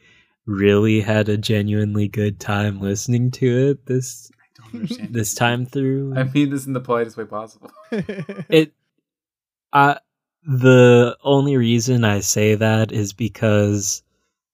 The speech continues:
Speaker 1: I have messed around with no input mixing, and it was a legitimate, pretty fun time trying to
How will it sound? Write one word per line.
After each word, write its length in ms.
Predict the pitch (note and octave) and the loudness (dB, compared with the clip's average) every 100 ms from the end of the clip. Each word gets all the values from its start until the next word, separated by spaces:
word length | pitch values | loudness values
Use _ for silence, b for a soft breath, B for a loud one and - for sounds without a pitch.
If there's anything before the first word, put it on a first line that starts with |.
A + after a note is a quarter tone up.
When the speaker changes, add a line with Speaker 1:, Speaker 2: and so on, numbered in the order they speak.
| _ _ _ _ _ _ - | _ _ _ _ _ _ -2
Speaker 1:
I 720 | A2 A2 A2 A#2 A#2 A#2+ A#2 | 2 4 4 4 2 0 -2
have 500 | A#2 A#2 G#2+ G#2+ G#2 | -4 0 0 0 -4
messed 400 | G#2+ A2 G#2 - | -4 -2 -2 -4
around 460 | A2+ G#2 G#2 G#2+ G#2 | -2 -2 0 -2 -2
with 540 | G#2+ G#2 G#2 - - - _ _ _ - | 0 0 -2 -6 -20 -20 _ _ _ -4
no 280 | A2 G#2 G#2 | 0 2 2
input 340 | G#2 A2 G#2+ | -2 -4 -2
mixing, 800 | A2 G#2+ - C#3 C3+ C#3 C3+ B2 | 0 0 0 -4 -2 -2 -4 -6
and 440 | - G#2 G2+ G2 - _ _ _ | -6 -6 -6 -10 -16 _ _ _
it 100 | - | -2
was 380 | G#2 G2+ G2 G2 A#2+ _ _ A2 | 0 -2 -4 -8 -12 _ _ -2
a 100 | G#2+ | 0
legitimate, 680 | G#2 G#2 A2 G#2+ G#2 G#2 _ - | 0 0 -2 0 -2 -4 _ -6
pretty 280 | A2 G2 | -4 -2
fun 420 | F#2 - G#2 G2 G2 | -6 -4 -4 -4 -6
time 480 | - G2+ G#2+ G2+ | -8 -2 -2 -2
trying 480 | G#2+ A2+ G#2+ G#2+ G#2+ | -4 -2 0 0 -2
to 280 | G#2 G#2 | 0 -2